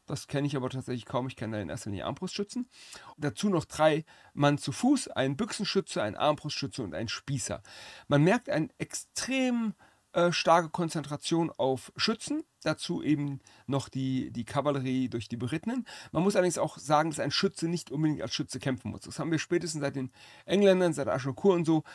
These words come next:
Ein Schütze kann auch andere Aufgaben übernehmen, der muss nicht zwingend, äh, als Schütze eingesetzt werden. Aber wir sehen tatsächlich, Spießer hat er vergleichsweise wenig.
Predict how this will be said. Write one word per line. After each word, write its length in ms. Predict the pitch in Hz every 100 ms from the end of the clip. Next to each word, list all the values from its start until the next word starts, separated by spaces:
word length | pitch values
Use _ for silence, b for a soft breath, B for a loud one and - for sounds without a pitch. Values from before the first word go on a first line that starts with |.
| B
Ein 120 | 131
Schütze 320 | 135 185 170 -
kann 160 | 147
auch 100 | 135
andere 320 | 95 165 160
Aufgaben 480 | 113 135 - 131 131
übernehmen, 400 | 120 127 131 135
der 120 | 120
muss 220 | 120 135 -
nicht 200 | 117 -
zwingend, 360 | 127 123 110
äh, 240 | - 110 110
als 140 | - 104
Schütze 280 | 185 - 160
eingesetzt 500 | 156 170 180 - -
werden. 280 | 160 254 - B B B -
Aber 300 | 156 165 156
wir 100 | 147
sehen 160 | 160
tatsächlich, 400 | 156 139 147 131
Spießer 500 | 107 - 160 165 147 - B
hat 180 | - 139
er 80 | 131
vergleichsweise 760 | 147 131 113 101 - 104 107
wenig. 180 | 104 -